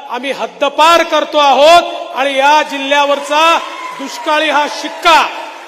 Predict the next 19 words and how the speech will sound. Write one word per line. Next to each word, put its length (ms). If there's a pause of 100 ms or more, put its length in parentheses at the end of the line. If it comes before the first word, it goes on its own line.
(480)
पूर्णपणे 720
पुसून 480
काढण्याचं 600
काम 540 (520)
आज 420
या 140
ठिकाणी 640 (520)
खऱ्या 300
अर्थानं 380
आपण 340
करतो. 480 (1080)
मला 220
अतिशय 360
आनंद 420
आहे, 200 (1400)
सुलवाडे 760
जामफळ 500
सारखा 480
प्रकल्प, 540